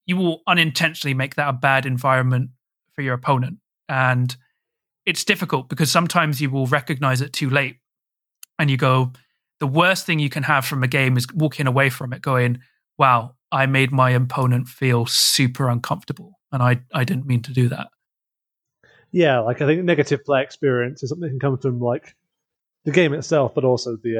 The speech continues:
Speaker 2: uh, the opponents. Um,
Speaker 1: Yeah.
Speaker 2: and again, just, like, treat your opponent how you want to be treated. Um,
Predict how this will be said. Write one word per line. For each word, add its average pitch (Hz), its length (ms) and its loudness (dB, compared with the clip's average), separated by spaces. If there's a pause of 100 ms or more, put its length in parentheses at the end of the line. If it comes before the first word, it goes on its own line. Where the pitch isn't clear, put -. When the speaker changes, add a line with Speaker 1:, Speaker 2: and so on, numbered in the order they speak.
Speaker 2:
uh, - 60 -4
the 131 60 -4
opponents. 120 560 -4 (1200)
Um, 123 420 0
Speaker 1:
Yeah. 131 100 -16 (440)
Speaker 2:
and 170 100 4
again, 165 240 4
just, 127 120 -2
like, - 360 0
treat 98 140 2
your 90 80 2
opponent 147 280 2
how 123 60 0
you 135 160 4
want 135 120 0
to 104 60 -16
be 123 80 -2
treated. - 360 -6 (840)
Um, 120 440 -4